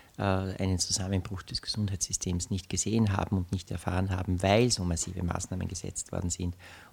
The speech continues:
und nicht umgekehrt. Diese Ereignisse wären definitiv gekommen, wenn diese Maßnahmen nicht gesetzt worden wären. Aber das erzeugt eine Erfahrungswirklichkeit, dass die Menschen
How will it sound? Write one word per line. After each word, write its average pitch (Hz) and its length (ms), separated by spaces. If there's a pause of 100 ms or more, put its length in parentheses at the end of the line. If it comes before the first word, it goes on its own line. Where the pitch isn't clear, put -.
und 110 200
nicht 95 220
umgekehrt. 110 720
Diese 90 300 (340)
Ereignisse 92 560
wären 90 220
definitiv - 560
gekommen, 95 400
wenn 95 100
diese 95 220
Maßnahmen 90 420
nicht 90 160
gesetzt - 400
worden 80 220
wären. 87 220 (480)
Aber 104 120
das 110 160
erzeugt 104 420
eine 101 140
Erfahrungswirklichkeit, 101 1000
dass 104 80
die 101 120
Menschen 98 420